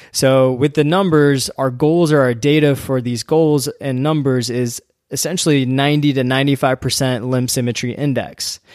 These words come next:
And that's what you'll hear a lot is this ninety percent. How can I get this A C L,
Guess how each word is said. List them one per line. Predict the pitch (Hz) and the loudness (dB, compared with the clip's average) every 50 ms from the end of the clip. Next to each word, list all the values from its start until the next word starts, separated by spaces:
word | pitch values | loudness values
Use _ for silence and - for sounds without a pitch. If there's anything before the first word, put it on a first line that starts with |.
| - - - - - _ _ | -20 -20 -20 -20 -20 _ _
And | - 139 135 135 135 135 135 135 131 127 - - | -2 0 0 2 2 2 2 2 0 -2 -4 -8
that's | 165 151 135 135 151 147 - | -6 -2 0 0 0 0 0
what | 180 165 | 0 2
you'll | 156 147 135 | 2 2 0
hear | 131 - 147 135 | 0 0 0 2
a | 127 123 | 2 2
lot | 120 120 117 107 98 101 | 2 2 2 0 -2 -4
is | 110 101 107 | -4 -6 -6
this | 110 101 - | -6 -6 -6
ninety | - 123 127 131 143 139 143 135 | -6 -4 -2 0 0 2 0 0
percent. | 123 135 127 113 - 127 110 98 92 - | 0 0 -2 -2 -4 -4 -6 -6 -10 -12
How | - - - 139 139 | -10 -6 -4 -4 -2
can | - - 156 | -2 -2 -2
I | 151 147 | -2 -2
get | 135 135 135 131 117 | 0 -2 -2 -2 -2
this | 127 120 - - | -4 -6 -8 -8
A | - 143 143 139 | -6 -4 -2 -2
C | 139 - 160 147 | -2 -2 0 0
L, | 147 143 147 147 151 151 - | 2 2 2 0 0 -2 -6